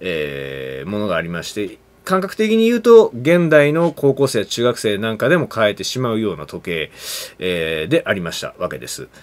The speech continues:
つまり、今の感覚で言うと、えー、カシオのジーショックあたりがこの、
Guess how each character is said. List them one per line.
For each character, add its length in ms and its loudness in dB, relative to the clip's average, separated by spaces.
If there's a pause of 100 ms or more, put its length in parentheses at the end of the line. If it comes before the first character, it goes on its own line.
(340)
つ 120 -4
ま 140 6
り、 260 2 (240)
今 300 2
の 280 2 (220)
感 220 0
覚 260 -2
で 100 4
言 140 4
う 80 2
と、 300 4 (1120)
え 220 -8
ー、 40 -12
カ 140 4
シ 180 0
オ 120 4
の 140 -2
ジ 180 0
ー 40 2
シ 120 4
ョ 20 6
ッ 60 -8
ク 380 -4
あ 120 0
た 140 4
り 120 6
が 120 0
こ 140 -2
の、 280 0